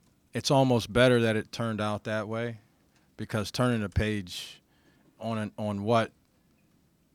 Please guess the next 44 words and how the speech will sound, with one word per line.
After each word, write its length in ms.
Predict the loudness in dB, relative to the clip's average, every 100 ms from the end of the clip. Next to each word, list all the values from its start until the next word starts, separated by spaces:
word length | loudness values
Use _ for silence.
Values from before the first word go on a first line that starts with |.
| _ 0
I'll 180 | 2
be 180 | 2 2
able 200 | 2 0
to 160 | -4 -6
sell 320 | -2 -2 -2
to 140 | -4
them 260 | -4 -2 -2
as 160 | -4 -4
an 100 | -6
anomaly, 880 | -6 -6 -6 -4 -6 -6 -8 -10 _ _
not 260 | -6 -4 -2
in 80 | -2
that 160 | -4
we 120 | -4 -2
lost, 680 | 2 2 -2 -10 -16 -14
certainly, 500 | -8 -8 -6 -8 -10 _ _ -20 -10 0
but 160 | 2
in 80 | 4
that 160 | 2 0
it 100 | -2
turned 260 | -2 0
out 160 | -2 -4
like 220 | -8 -14
that, 260 | -14 -14 -14
right? 320 | -12 -8 -8 -12 _ -20 _ _ -10
Um, 400 | -6 -4 -4 -6
I 60 | -4
think 180 | -2 0
that'll 160 | 0
be 180 | -2 -2
easier 360 | -4 -4 -6 -8
for 160 | -8
them 260 | -8 -8 -10
to 340 | -12 -12 -12 -16 _ _ _ -6
get 240 | -2 -2 _ _ -8
on 160 | -4 -2
to 80 | 0
the 100 | 0
next 220 | -2 -2
practice. 540 | -6 -6 -10 -20 -20 _
I 60 | -16
mean, 240 | -12 -12 -14 _ _ _ _ -20 -12
you 80 | -4
know, 200 | -4